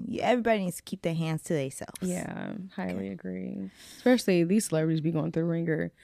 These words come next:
Speaker 2: We just talked
Speaker 1: Yeah.
Speaker 2: about that. How famous would you wanna be on the last pod?
Speaker 1: Oh, yeah.
Speaker 2: Not that famous.
Speaker 1: Not that
Speaker 2: <laughs>
Speaker 1: famous.
Speaker 2: Not
Speaker 1: Don't
Speaker 2: that
Speaker 1: touch
Speaker 2: famous.
Speaker 1: me.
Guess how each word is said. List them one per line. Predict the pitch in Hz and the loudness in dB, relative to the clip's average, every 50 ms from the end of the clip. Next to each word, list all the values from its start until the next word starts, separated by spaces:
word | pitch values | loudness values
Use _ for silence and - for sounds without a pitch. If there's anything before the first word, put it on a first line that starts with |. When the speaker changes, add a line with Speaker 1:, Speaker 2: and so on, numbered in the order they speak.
| - - - - | -4 -4 2 6
Speaker 2:
We | - 381 - | 8 8 10
just | 233 240 294 294 247 | 10 10 10 10 8
talked | 330 311 311 302 | 6 6 6 6
Speaker 1:
Yeah. | 294 | 4
Speaker 2:
about | 294 262 247 233 | 4 4 4 4
that. | 208 180 165 165 175 | 4 6 6 6 4
How | 196 220 226 220 | 2 0 -2 -2
famous | - 233 226 226 226 220 - | 0 0 2 2 0 0 -2
would | 226 196 | -4 -4
you | 202 202 | -2 -4
wanna | 208 202 202 | -4 -4 -4
be | 196 208 202 | -2 -2 -2
on | 196 196 | -2 -2
the | 196 | -2
last | 202 196 196 208 - - | -4 -4 -6 -8 -10 -12
pod? | - 226 226 226 220 214 202 202 202 - _ _ _ - - _ - | -12 -10 -10 -8 -8 -8 -8 -10 -10 -12 _ _ _ -20 -16 _ 0
Speaker 1:
Oh, | 202 208 214 | 2 4 4
yeah. | 214 208 196 196 196 190 185 175 165 160 165 170 175 170 | 4 4 2 0 0 0 0 0 2 0 0 -2 -2 -2
Speaker 2:
Not | 165 175 208 214 | -4 -4 -4 -2
that | 233 240 254 - | -2 -2 -2 -2
famous. | 160 151 160 | -2 0 2
Speaker 1:
Not | 165 185 233 - | 2 2 2 4
that | 247 226 226 | 4 4 4
Speaker 2:
<laughs> | |
Speaker 1:
famous. | - 190 - - 151 - 370 - 523 - - 359 359 466 - | 4 2 2 6 10 12 12 12 12 12 12 12 12 12 12
Speaker 2:
Not | 269 269 240 - 196 202 214 | 12 12 12 12 12 12 12
Speaker 1:
Don't | 214 | 12
Speaker 2:
that | 247 220 247 - - | 12 12 12 12 10
Speaker 1:
touch | 175 165 160 156 | 8 10 10 10
Speaker 2:
famous. | 160 170 175 202 | 8 8 8 6
Speaker 1:
me. | 190 175 160 151 151 156 165 | 6 4 6 6 6 6 6